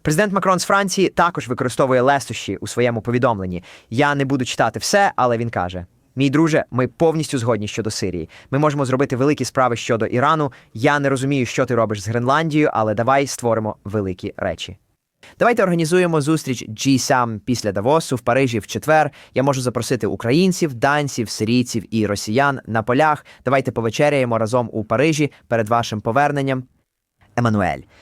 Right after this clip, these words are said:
Що незрозуміло з боку Трампа, так це його намір, коли він ділиться цими повідомленнями. Чи він хоче привернути увагу до своїх так званих досягнень, на які вказують ці лідери у своїх текстах, чи принизити їх, показуючи їхню очевидну підлабузництво?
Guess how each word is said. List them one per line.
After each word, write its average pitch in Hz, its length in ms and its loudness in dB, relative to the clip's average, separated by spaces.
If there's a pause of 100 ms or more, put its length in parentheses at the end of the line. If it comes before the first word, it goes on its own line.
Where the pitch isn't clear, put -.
Що - 180 2
незрозуміло 185 460 2
з 135 60 -4
боку 160 180 0
Трампа, 170 320 2
так 110 160 0
це 113 220 0
його 110 200 0
намір, 113 300 2
коли 107 200 -2
він 101 220 -2 (100)
ділиться 107 440 0
цими 95 280 -4
повідомленнями. 76 640 -10 (280)
Чи - 140 -4
він 175 100 0
хоче 190 280 2
привернути 147 440 0
увагу 139 320 2
до 120 200 2
своїх 117 340 -2
так 110 160 -6
званих 110 280 -2
досягнень, 135 580 0
на 110 100 0
які 110 380 2
вказують 107 680 0
ці 110 400 -2
лідери 117 340 2
у 107 200 -2
своїх 107 300 -2
текстах, 147 440 0 (260)
чи 151 380 2
принизити 156 520 0
їх, 135 220 2
показуючи 123 800 0
їхню 120 500 -2
очевидну 110 640 -2
підлабузництво? 92 840 -4